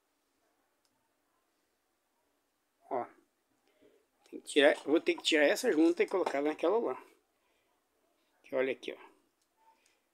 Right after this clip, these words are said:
O problema aqui, pessoal, é que sem a junta, se eu montar sem a junta, a primeira coisa que vai acontecer,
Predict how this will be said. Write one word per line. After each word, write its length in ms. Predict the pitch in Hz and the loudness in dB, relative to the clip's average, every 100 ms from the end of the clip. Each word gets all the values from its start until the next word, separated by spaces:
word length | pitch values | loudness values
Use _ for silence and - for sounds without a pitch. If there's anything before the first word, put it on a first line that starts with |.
| _ _ _ _ | _ _ _ _
O 100 | - | -10
problema 320 | 123 147 139 | -4 0 0
aqui, 240 | - 196 | -2 -4
pessoal, 380 | - 160 - 123 - | -2 -4 -6 -10 -12
é 120 | 131 | -14
que 120 | - | -10
sem 260 | - 165 196 | -2 2 2
a 60 | |
junta, 420 | 135 156 214 - - _ _ _ _ _ | 2 0 0 -4 -14 _ _ _ _ _
se 240 | - - 165 | -6 0 2
eu 60 | |
montar 300 | 175 147 156 | 2 0 -4
sem 240 | - 170 180 | -2 0 0
a 40 | |
junta, 440 | 127 180 220 - - - - _ | 0 -2 -2 -10 -16 -20 -20 _
a 160 | - 143 | -10 -8
primeira 320 | 147 151 196 | -2 2 2
coisa 160 | 214 208 | 4 2
que 60 | 180 | 2
vai 80 | |
acontecer, 500 | 175 165 - 165 190 | 2 0 -2 -2 -4